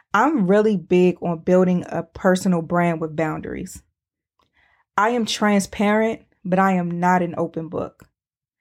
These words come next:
And in this culture of building these brands online, it's this pressure to have to show every aspect of your life. I personally do not subscribe to that,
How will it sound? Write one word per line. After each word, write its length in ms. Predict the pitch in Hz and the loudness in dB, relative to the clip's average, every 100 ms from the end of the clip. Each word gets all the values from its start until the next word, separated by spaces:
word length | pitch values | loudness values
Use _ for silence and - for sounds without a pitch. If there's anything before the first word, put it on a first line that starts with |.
| _ _ _ _ 208 | _ _ _ _ 2
And 420 | 196 190 185 180 | 4 4 2 0
in 300 | 196 190 185 | 0 2 2
this 260 | 175 240 262 | 4 2 2
culture 720 | - - 214 214 - 190 175 - | -12 0 0 0 0 0 0 0
of 540 | 185 185 170 165 180 | 2 2 -2 -10 -8
building 340 | - 208 202 196 | 0 2 2 2
these 180 | 180 160 | -2 -2
brands 400 | 170 180 180 180 | -2 0 0 -2
online, 680 | 160 160 180 180 160 170 - _ _ _ _ - | -4 -2 0 0 -2 -8 -14 _ _ _ _ 2
it's 240 | 214 214 | 2 2
this 240 | - 190 - | 2 0 0
pressure 640 | - 240 233 - 202 180 | -6 0 0 0 2 2
to 100 | 175 | 2
have 220 | 208 185 | -2 -4
to 80 | 175 | -4
show 360 | 180 - 220 202 | -6 2 2 2
every 400 | - 185 170 175 | 2 0 0 -2
aspect 580 | 165 175 185 - 165 - | 2 2 2 -2 -4 -2
of 160 | 165 160 | -4 -4
your 160 | 156 | -2
life. 400 | 160 202 175 190 - _ _ _ - | 0 0 0 -4 -10 _ _ _ 0
I 160 | 220 | 2
personally 600 | 269 - 208 202 196 185 | 0 0 -2 0 -2 -2
do 160 | 160 190 | -2 0
not 240 | 185 180 | 2 0
subscribe 560 | 185 165 - - 196 202 | -2 -8 -4 0 2 2
to 100 | 190 | -2
that, 420 | 160 160 156 - | -2 -2 -4 -8